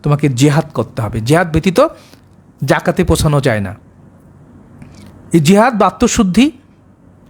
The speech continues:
এই আত্মশুদ্ধিই প্রকৃত কোরআনের দর্শনের জিহাদ। আরেকটি জেহাদ আছে, এটি জিহাদে আকবর, আত্মশুদ্ধি শ্রেষ্ঠতম জিহাদ। আরেকটি হচ্ছে জিহাদে আসগর, কোনো একজন নবী বা রাসূল বা মুর্শিদের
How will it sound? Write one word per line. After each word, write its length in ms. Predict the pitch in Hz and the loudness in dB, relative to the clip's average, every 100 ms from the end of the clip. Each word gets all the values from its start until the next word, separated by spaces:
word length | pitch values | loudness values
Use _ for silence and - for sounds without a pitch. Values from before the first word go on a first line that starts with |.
| - _ _ - - - - - - | -20 _ _ -20 -20 -20 -20 -20 -2
এই 80 | 175 | 0
আত্মশুদ্ধিই 600 | 175 - 220 226 175 262 | 0 0 0 0 2 2
প্রকৃত 340 | - 185 202 | 2 0 0
কোরআনের 420 | 180 180 170 170 139 | 0 2 2 2 0
দর্শনের 440 | 139 - 151 131 | -2 0 -2 0
জিহাদ। 320 | 131 117 110 - - _ - - | 0 0 -2 -6 -20 _ -20 -8
আরেকটি 300 | - 175 202 | -2 0 0
জেহাদ 280 | 156 175 196 | 0 2 2
আছে, 200 | 190 - | 0 0
এটি 120 | 185 | 0
জিহাদে 320 | 170 175 175 185 - - _ | 2 2 2 -4 -8 -20 _
আকবর, 340 | 185 147 127 101 - - _ - | -6 -2 -4 -4 -12 -20 _ -4
আত্মশুদ্ধি 560 | 170 - 214 - 180 | -4 -2 -2 -2 0
শ্রেষ্ঠতম 520 | 269 - 262 233 175 135 | 0 0 -2 0 0 0
জিহাদ। 320 | 127 107 101 - - - - | -2 -4 -8 -14 -20 -8 -2
আরেকটি 280 | 175 180 | -2 2
হচ্ছে 280 | 214 214 311 | 0 2 -2
জিহাদে 340 | 294 165 160 180 | 0 0 2 0
আসগর, 340 | 131 123 113 - - - | 0 -2 -4 -4 -20 0
কোনো 180 | 180 | 2
একজন 160 | 196 185 | 2 2
নবী 360 | 170 160 220 240 | 2 2 2 2
বা 180 | 151 | 0
রাসূল 260 | 139 135 185 | 0 0 0
বা 200 | 180 180 - | 0 0 0
মুর্শিদের 420 | 180 185 220 220 | 0 2 2 2